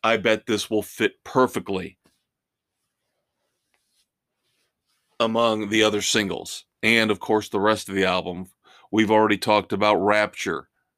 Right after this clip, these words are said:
and Nobody Wants to Die and Bird in the Hand and how awesome those songs were.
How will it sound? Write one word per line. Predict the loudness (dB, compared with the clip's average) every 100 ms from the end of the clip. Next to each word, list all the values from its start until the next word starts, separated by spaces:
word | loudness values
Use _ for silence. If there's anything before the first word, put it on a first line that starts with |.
| _ _ _ _
and | -8 -6 -2
Nobody | -2 0 0 0
Wants | 0 -2 -2 -4 -8
to | -8 -8
Die | -6 -2 0 2 0 -2 -10 -14
and | -12 -10
Bird | -4 -2 -2
in | -4
the | -6
Hand | -8 -8 -8 -10 -16 _ _ _ _ _ _ _ _ _ _ _
and | -6 -6 -6
how | -2 0 2
awesome | 2 2 2 0 -2 0
those | 2 2 0
songs | 0 0 -2 -4
were. | -6 -6